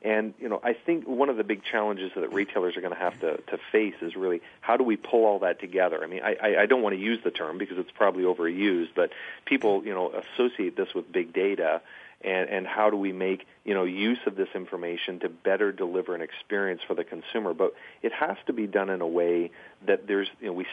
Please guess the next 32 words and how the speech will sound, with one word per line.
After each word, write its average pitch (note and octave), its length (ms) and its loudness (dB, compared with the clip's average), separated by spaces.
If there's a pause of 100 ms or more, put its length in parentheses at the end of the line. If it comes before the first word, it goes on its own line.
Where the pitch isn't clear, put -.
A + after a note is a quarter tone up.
still B2+ 180 2
have A#2 160 2
a G2 140 -4
secured F#2 340 -4
identity E2+ 540 -2
for E2+ 180 -4
the E2 80 -4
consumer. E2+ 560 -6
And F2 140 -4
I E2+ 80 -2
think, G#2+ 320 -2 (360)
you - 60 -2
know, G#2 100 0
as G2 100 -2
we F#2 120 -4
talk - 380 2
about F2+ 320 2
these F2 220 -6 (120)
things, F2 380 -4
that, F2 180 2
that G2 160 2 (320)
there's G#2+ 140 0 (120)
still A#2+ 180 6
big G#2 260 -2 (160)
challenges G2 500 0
on F2+ 140 -2
the F2 100 -2
other E2+ 240 2
end E2+ 220 -4
for E2 40 -10
the D#2+ 100 -2
retailers E2 440 -2